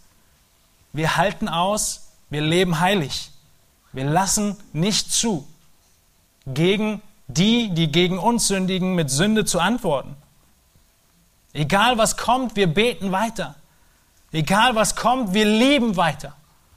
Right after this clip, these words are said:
Egal was kommt, wir dienen der Gemeinde.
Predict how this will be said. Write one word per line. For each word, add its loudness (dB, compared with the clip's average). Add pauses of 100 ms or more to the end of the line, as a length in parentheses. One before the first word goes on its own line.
(420)
Egal 0
was -2
kommt, -6
wir -4
dienen -2
der -4
Gemeinde. -10